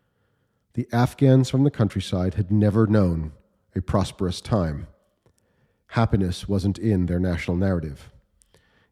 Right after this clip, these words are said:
Instead, they had blithe expectations of short bursts of gunfire, birth screams, and breathing. Their industry was shooting, their temples were rock outcroppings, and the only expression of compassion they had ever known was swift murder.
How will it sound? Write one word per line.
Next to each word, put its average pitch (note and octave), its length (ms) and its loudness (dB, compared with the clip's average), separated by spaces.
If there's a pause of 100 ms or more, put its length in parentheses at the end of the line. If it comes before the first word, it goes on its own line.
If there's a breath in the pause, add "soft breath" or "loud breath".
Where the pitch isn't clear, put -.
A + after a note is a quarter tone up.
Instead, G#2+ 400 2
they A2+ 100 4
had G2 180 2
blithe G#2 360 2
expectations A2 760 0
of G2+ 80 -4
short G#2 340 0
bursts G2 340 -2
of G2+ 100 -2
gunfire, F#2 520 0
birth F#2 320 0
screams, F#2+ 520 0
and E2 160 -6
breathing. F#2+ 440 0 (440 soft breath)
Their A2 160 -2
industry A#2+ 500 4
was E2+ 160 -4
shooting, E2+ 500 0
their F2+ 120 -6
temples G2+ 500 -2
were F#2 100 -2
rock F#2 460 -2
outcroppings, E2+ 800 -8 (520 soft breath)
and F#2 140 -2
the G2+ 200 -6
only C#3+ 320 8
expression A2 520 -2
of G2 100 -2
compassion G2 560 -4
they F#2 100 -2
had G2 140 0
ever A2+ 220 0
known F2 440 2 (540 soft breath)
was F#2 140 -4
swift - 380 -2
murder. F2+ 400 0